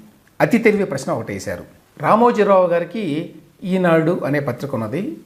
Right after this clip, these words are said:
ఈనాడు అనే పత్రిక తెలుగు సామాజిక,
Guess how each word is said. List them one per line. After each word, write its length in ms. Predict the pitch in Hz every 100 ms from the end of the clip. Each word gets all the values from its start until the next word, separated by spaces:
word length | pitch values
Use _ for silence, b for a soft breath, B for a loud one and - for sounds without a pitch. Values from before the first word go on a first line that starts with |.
| 139
ఈనాడు 440 | 190 196 185 160
అనే 220 | 156 139
పత్రిక 400 | 127 110 135 131 208 208 - - b b _ _ -
తెలుగు 360 | 180 220 185 170 - - - _ _ _ _
సామాజిక, 800 | - 143 156 185 185 180 165 170